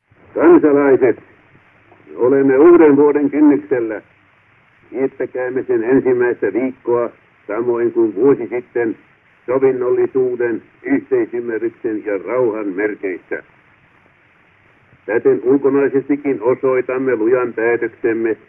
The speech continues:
yhteisvoimin ponnistella vaikeuksia vastaan, jotka edelleen järkyttävät maailmaa, uhaten turmiolla heikkoja ja epäröiviä. Taistelussa vaikeuksia vastaan on ilolla ja tyytyksellä todettava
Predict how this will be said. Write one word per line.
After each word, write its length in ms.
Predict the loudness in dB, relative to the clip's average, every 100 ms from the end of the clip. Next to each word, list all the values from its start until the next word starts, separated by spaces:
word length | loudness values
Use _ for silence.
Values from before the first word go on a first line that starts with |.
| -12
yhteisvoimin 1000 | -12 -8 -4 -2 -2 0 0 2 -2 -2
ponnistella 720 | -2 -2 -2 -4 -4 -2 -2
vaikeuksia 800 | 0 0 2 -2 -2 -6 -6 -4
vastaan, 640 | -4 -6 -4 -4 -2 -4 -8 _ -4
jotka 340 | -4 -4 -8 0
edelleen 680 | 2 4 2 2 2 0
järkyttävät 720 | 0 -2 -2 -6 -6 -6 -6 -6
maailmaa, 640 | -4 -2 -2 -4 -6 -8 -10 _ _ _ -8
uhaten 520 | -4 0 0 -2 -2
turmiolla 640 | -4 -2 0 0 0 -2
heikkoja 540 | -2 -4 -4 -4 -2 0
ja 140 | 0
epäröiviä. 640 | -2 -6 -6 -6 -8 -10 -14 _ _ _ _ _ _ _ _ _ -4 -4 -6 _ -20 -20 _ _
Taistelussa 680 | 0 2 2 0 -2 0 -2
vaikeuksia 580 | 0 2 0 2 0 0
vastaan 600 | -2 -4 -4 -2 -2 -4
on 180 | -6 -6
ilolla 360 | -2 0 2 2
ja 140 | 0
tyytyksellä 600 | -2 -4 -4 -6 -8 -6
todettava 680 | -4 0 -2 -2 -6 -4 -6